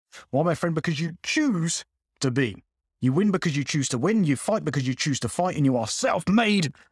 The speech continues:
because you choose to be self-made. Or in other words, if you, my friend, show me a man who owns his choices,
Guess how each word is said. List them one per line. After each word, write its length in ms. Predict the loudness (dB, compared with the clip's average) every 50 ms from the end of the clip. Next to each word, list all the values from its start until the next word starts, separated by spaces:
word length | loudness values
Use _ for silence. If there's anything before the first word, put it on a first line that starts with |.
| _ _ _ _ -8
because 260 | -4 -2 0 0 0
you 80 | -2
choose 340 | -4 -4 -2 -2 -2 -2 -2 -2
to 100 | -2 0
be 140 | 0 0
self-made. 720 | 0 0 0 0 0 0 -2 -2 0 0 0 0 -2 -6 -8 -14 _ -4
Or 200 | -2 0 2 2
in 60 | 4
other 200 | 4 2 2 2
words, 340 | 0 -2 -4 -6 -8 -10 -12 -14 _ _ _ _ _ _
if 100 | -4 -2
you, 120 | 0 2 2
my 100 | 2 0
friend, 260 | 0 0 0 0 0
show 180 | 0 0 0
me 120 | 2 2 2
a 40 | 2
man 200 | 2 2 2 2
who 180 | 2 0 -2 -2 _ 0
owns 280 | 2 4 4 6 6
his 160 | 4 2 2
choices, 580 | 0 0 0 0 0 0 0 -2 -2 -4 -6 -8